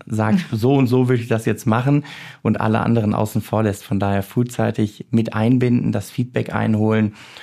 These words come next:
Speaker 1: Denn wenn alle auch Beteiligte sind, dann ist die Umsetzung definitiv erfolgreicher, als wenn man das von, in Anführungsstrichen, oben vorgibt.
Speaker 2: Ja, das stimmt, da hast du recht.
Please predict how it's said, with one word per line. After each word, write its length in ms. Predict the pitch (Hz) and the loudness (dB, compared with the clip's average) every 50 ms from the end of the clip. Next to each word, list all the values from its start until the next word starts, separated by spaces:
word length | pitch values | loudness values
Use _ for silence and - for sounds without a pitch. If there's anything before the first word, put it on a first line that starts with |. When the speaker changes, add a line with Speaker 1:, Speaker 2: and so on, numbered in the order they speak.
| - - - _ - - | -20 -20 -20 _ -2 0
Speaker 1:
Denn 320 | 104 104 107 110 110 - | 2 2 2 2 0 -2
wenn 220 | - - 110 101 101 | -4 -2 -2 -2 0
alle 280 | - 110 117 127 120 | 0 0 0 0 0
auch 100 | 120 117 | -2 -2
Beteiligte 640 | - - 113 - 120 110 113 120 131 127 127 - 110 | -4 -6 -4 -2 -2 -2 0 0 -2 -2 -2 -4 -2
sind, 380 | 101 110 113 120 123 123 - - - - - - _ - | 0 2 2 2 2 0 -2 -8 -16 -20 -20 -20 _ -4
dann 400 | - 104 104 104 104 107 110 107 - - - - - - _ | -2 0 0 0 0 0 -2 -4 -8 -12 -14 -16 -18 -8 _
ist 340 | - 117 113 - - - - | -4 -4 -4 -6 -8 -4 -2
die 120 | 117 110 | 0 0
Umsetzung 600 | - 113 113 120 113 117 113 113 - - 113 104 | 2 2 2 2 2 0 -2 -2 -2 -2 -2 0
definitiv 600 | 98 110 113 113 - 113 107 104 - 110 107 - | 2 0 0 0 0 0 0 0 0 -2 -2 -2
erfolgreicher, 880 | - 107 - - 107 107 110 110 - - 107 104 107 110 - 107 104 - | -4 -6 -4 -2 -2 -2 -2 -2 -6 -4 -4 -2 -2 -2 -2 -4 -2 -2
als 240 | - 107 101 - - | -4 -6 -6 -4 -2
wenn 180 | 110 107 104 101 | 0 0 2 2
man 160 | 101 101 98 | 0 0 0
das 220 | 104 101 98 - | -2 -4 -4 -8
von, 360 | - - - 104 104 101 98 - - _ | -6 -4 -2 0 0 0 -2 -6 -10 _
in 80 | - - | -8 -6
Anführungsstrichen, 600 | - 110 - - 107 101 - - - - - - | -6 -6 -4 -4 -4 -2 -2 -4 -6 -6 -8 -4
oben 300 | - 120 117 110 110 101 | -2 0 0 0 0 -4
vorgibt. 520 | - - - - - - - - - - - _ - 160 151 - _ - | -6 -8 -10 -10 -10 -12 -16 -20 -20 -20 -20 _ -20 -20 -20 -20 _ -4
Speaker 2:
Ja, 200 | 180 175 160 151 | -2 0 0 0
das 180 | 151 156 156 | -2 -4 -6
stimmt, 260 | - - 165 151 151 151 | -6 -4 -4 -2 -2 -2
da 120 | 165 156 | -2 -2
hast 180 | 160 165 - - | -4 -6 -6 -8
du 100 | 160 151 | -8 -6
recht. 240 | 160 160 156 - | -6 -8 -8 -10